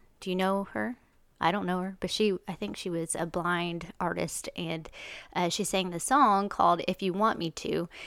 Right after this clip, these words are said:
So some of the lyrics are, "The pathway is broken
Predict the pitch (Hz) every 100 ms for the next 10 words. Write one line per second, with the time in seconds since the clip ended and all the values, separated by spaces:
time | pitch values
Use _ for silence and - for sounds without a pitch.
0 | - - 190 233 254 240 220 240 - -
1 | - 165 165 196 247 - 170 - 214 -
2 | 254 247 214 202 - 180 175 175 170